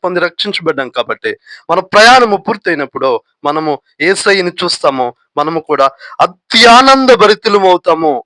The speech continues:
అనే విషయాన్ని జ్ఞానుల ప్రయాణము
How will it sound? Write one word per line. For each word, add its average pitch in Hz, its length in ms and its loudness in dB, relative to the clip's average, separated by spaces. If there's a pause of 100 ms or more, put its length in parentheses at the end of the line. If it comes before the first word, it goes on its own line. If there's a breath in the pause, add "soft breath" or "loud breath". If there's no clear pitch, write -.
అనే 139 180 -4
విషయాన్ని 127 640 -6 (840)
జ్ఞానుల 165 460 0
ప్రయాణము 147 640 -2